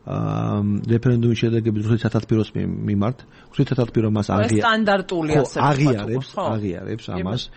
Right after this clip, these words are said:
Speaker 1: იმიტომ რომ რუსეთის სათათბირო მიიღო კანონი ეგრეთ წოდებულ ბრჭყალებში
Speaker 2: მმ.
Speaker 1: ორ მაგ მოქალაქეობაზე,
Speaker 2: მმ.
Speaker 1: რაც ეხება ცხინვალსა და, ა, მოსკოვს შორის, მეტი არა, არა აფხაზეთსა და სხვა ხომ შორის, არამედ ცხინვალსა და მოსკოვს შორის,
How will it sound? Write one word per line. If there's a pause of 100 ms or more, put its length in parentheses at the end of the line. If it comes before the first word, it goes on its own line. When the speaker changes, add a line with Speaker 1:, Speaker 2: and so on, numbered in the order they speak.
(200)
Speaker 1:
იმიტომ
რომ
რუსეთის
სათათბირო
მიიღო
კანონი
ეგრეთ
წოდებულ
ბრჭყალებში
Speaker 2:
მმ.
Speaker 1:
ორ
მაგ
მოქალაქეობაზე,
Speaker 2:
მმ.
Speaker 1:
რაც
ეხება
ცხინვალსა
და, (380)
ა, (300)
მოსკოვს
შორის,
მეტი
არა,
არა
აფხაზეთსა
და
სხვა
ხომ
შორის,
არამედ
ცხინვალსა
და
მოსკოვს
შორის,